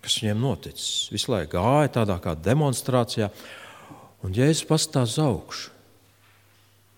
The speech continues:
Caķei! Viņš zina manu vārdu. Tūlīt pat kāp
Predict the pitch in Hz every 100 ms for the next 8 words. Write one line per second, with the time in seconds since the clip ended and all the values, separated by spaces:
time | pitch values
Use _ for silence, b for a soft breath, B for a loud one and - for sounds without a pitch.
0 | _ _ _ _ _ - 208 233 - 101
1 | 78 - - - - _ _ _ _ _
2 | _ _ _ _ _ _ - 80 85 101
3 | 123 117 85 76 69 78 85 131 160 208
4 | 196 - _ _ _ _ _ _ _ _
5 | _ _ b b b b b - 170 226
6 | 233 240 247 233 202